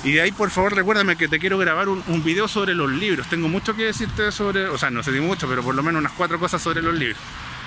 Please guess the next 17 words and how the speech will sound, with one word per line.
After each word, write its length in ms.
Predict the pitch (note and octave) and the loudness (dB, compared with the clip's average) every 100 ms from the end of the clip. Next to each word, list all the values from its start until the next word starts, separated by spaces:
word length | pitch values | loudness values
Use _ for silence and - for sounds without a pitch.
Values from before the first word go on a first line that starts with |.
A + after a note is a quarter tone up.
| - - - - - - | -12 -14 -14 -14 -12 -6
Acuérdame, 420 | B2 C#3 A#2+ G#2 | -2 0 0 -2
por 180 | A2 F#3+ | -2 -2
favor, 260 | E3 C#3 - - | 0 -2 -2 0
<laughs> 100 | - | 2
un 140 | D#3 | 2
video 200 | D#3 D#3 | 2 2
sobre 220 | E3 C#3 | 2 2
los 140 | B2+ A#2 | 2 2
libros. 220 | G#2+ E2+ - - - - - - - - - | 0 -4 -8 -8 -10 -10 -10 -12 -14 -14 -6
Los 120 | D3 D#3 | 0 2
libros 240 | G#3+ B3 | 4 4
no 100 | A#3 | 2
se 120 | - | 2
demora 340 | G3 G3 G3+ F3 | 0 2 2 2
años 200 | B3 A3 | 0 0
en 60 | |
juntarlos. 520 | G3+ G3 D3 A#2+ A2 | 0 -2 -2 -2 -2